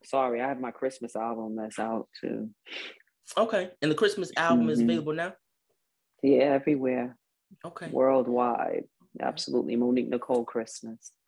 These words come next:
Speaker 2: All right. And all of the music is available on all streaming platforms, yes?
Speaker 1: It is.
Speaker 2: All right.
Speaker 1: Mm-hmm.
Speaker 2: So everybody, make sure you go check out that new music,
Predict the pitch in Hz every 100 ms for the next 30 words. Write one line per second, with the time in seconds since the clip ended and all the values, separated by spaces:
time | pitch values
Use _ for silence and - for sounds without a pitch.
0 | _ _ _ 123 123 117 - 143 156 170
1 | 175 151 143 135 147 151 165 151 156 135
2 | 131 147 139 135 131 - 139 135 151 135
3 | 127 123 - 110 101 123 139 - _ _
4 | _ _ _ _ - 120 120 123 135 123
5 | 123 - - _ - 113 131 160 170 -
6 | - 127 117 127 139 147 156 151 165 180
7 | 185 147 143 160 139 127 123 117 123 123
8 | 127 139 143 147 139 123 139 143